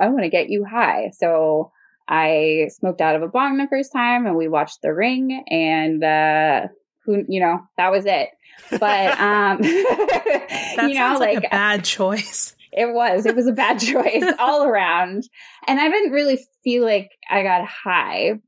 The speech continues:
Speaker 1: Um, my, my, my usage didn't really ramp up until my second y-, my senior year of college. Um, I went to a, un-, I went to U-, U C Santa Cruz, um, which is a stoner school.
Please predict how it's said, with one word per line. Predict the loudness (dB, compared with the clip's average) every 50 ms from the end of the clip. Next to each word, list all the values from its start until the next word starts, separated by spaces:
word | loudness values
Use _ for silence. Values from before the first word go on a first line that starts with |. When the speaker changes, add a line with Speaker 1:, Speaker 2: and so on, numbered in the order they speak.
| -4
Speaker 1:
Um, | 0 2 2 4 4 2 0 -2 -4 -4 0
my, | 0 2 2 2 0
my, | -2 0 2 2 2 0 -4 -10 _ _ _ _ -4
my | 0 2 2 4
usage | 2 2 0 0 0 0 2 2 0 0 0
didn't | -2 -2 -2 0
really | 2 2 2 2 2 0
ramp | 0 2 2 2 2 0 0
up | 0 2 2 2 2 0 -2
until | -2 -2 -2 -2 -4 -4 -2 0 2 2 2
my | 0 0 -4
second | -2 -2 -4 -2 -2 -4 -6 -6 _ -12
y-, | -12 -8 -6 -6 -6 -4
my | -2 0 0 0 0 -2
senior | -2 -2 0 0 0 0 -2
year | -2 0 0 0
of | -2 -4 -6
college. | -2 0 0 2 2 2 0 -2 -4 -10 -20 -20 -20 _ _ _ -20 _ -20 -20 -20 -10 -4
Um, | -2 0 2 2 2 2 2 0 0 -2 0
I | 0 0
went | 2 0 -2 -2 -4 -2
to | 0 2 2 2 2 0 0
a, | 0 0 0 0 0 0 0 0 0 -2 -6 _ -8
un-, | -6 -2 0 0 0 2 2
I | 0 2
went | 0 0 -2
to | -4
U-, | -6 -6 -8 -8 -6
U | -6 -4 -4 -4
C | -6 -4 -4 -4
Santa | -2 0 0 0 0 -2
Cruz, | -2 -2 -2 -2 -2 -4 -10 -16 _ _ _ _ _ _ _ -4
um, | -2 0 2 2 2 2 2
which | 2 0 0 0 0
is | 0 0 0 0
a | 0 0 2 0 -2
stoner | -2 -2 -2 0 0 0 0
school. | -2 -6 -4 -2 0 2 2 2 0 -4